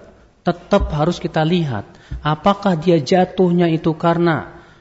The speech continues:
ada penghalang-penghalang atau tidak. Makanya Syekhul Islam Taimiyah rahimahullah mengatakan apa?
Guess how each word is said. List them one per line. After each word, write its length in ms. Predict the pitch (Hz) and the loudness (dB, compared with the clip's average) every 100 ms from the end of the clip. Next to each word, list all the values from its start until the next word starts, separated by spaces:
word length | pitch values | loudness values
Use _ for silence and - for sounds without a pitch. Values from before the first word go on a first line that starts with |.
| _ | _
ada 240 | - 170 170 | -4 0 0
penghalang-penghalang 1200 | - 175 160 196 185 180 175 165 165 185 214 208 | 4 2 4 4 4 2 2 2 2 2 0 0
atau 160 | 214 | -4
tidak. 400 | 208 240 127 - - - - - - - | 0 4 4 4 -4 -16 -20 -20 -20 -6
Makanya 240 | 160 175 | 0 2
Syekhul 320 | 175 170 170 | 2 2 2
Islam 240 | 151 196 175 | 2 2 2
Taimiyah 320 | 165 185 180 | 2 2 2
rahimahullah 440 | 160 156 151 180 165 | 4 4 4 4 2
mengatakan 320 | 151 165 160 | 0 2 2
apa? 180 | 113 | 2